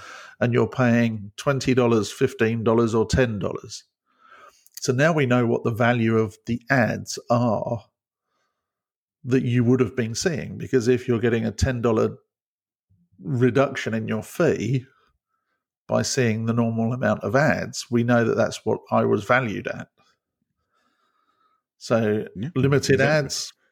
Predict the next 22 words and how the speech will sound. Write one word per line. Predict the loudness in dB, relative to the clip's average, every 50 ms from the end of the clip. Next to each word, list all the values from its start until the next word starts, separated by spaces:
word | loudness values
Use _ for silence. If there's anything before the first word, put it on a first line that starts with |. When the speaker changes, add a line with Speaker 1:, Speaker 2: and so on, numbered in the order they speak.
| _ _ -8
Speaker 1:
you | -2 0
know, | 0 0
if | 2 0
I | 0 2
get | 2 2 0
a | 0
five | 0 0 0 2 2 2
dollar | 2 2 2 4
reduction, | 2 2 2 2 0 0 -4 -6 -4
at | -2 0
least | 0 2 2 0 0 0
I'm | 0 -2 -2
starting | 0 -2 -2 -2 -2 -4 -6
to | -6 -6
understand | -6 -6 -6 -6 -4 -4 -2 -2 -2
what | -4 -4 -4
my | -4 -4
data | 0 0 2 2 2 0 -2 -4
was | -4 -4 -4
valued | -6 -10 -10 -10 -10 -12 -12
at. | -12 -12 -10 -6
Now, | -4 -4 -4 -6